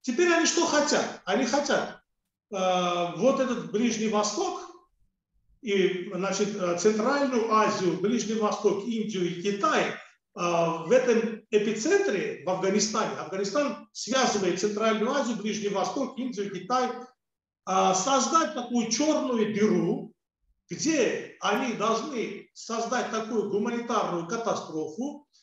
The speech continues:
и эту катастрофу, э, сбрасывать, бросить, значит, на все стороны. На Китай, на Центральную Азию, значит, на Россию, на Иран.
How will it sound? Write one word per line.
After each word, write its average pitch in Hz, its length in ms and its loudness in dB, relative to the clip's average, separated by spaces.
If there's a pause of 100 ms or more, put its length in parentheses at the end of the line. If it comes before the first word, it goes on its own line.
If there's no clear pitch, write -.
(120)
и 254 200 0
эту 262 300 0
катастрофу, 220 680 -4
э, 160 340 -8
сбрасывать, 196 760 0 (300)
бросить, 160 800 2
значит, 156 280 -6 (280)
на 262 120 4
все 269 180 0
стороны. - 600 0 (440)
На 180 240 4
Китай, 202 560 4 (320)
на 330 120 0
Центральную 214 640 2
Азию, 170 460 0
значит, 170 400 -4
на 175 100 -2
Россию, 160 600 -4 (300)
на 294 240 4
Иран. 214 600 6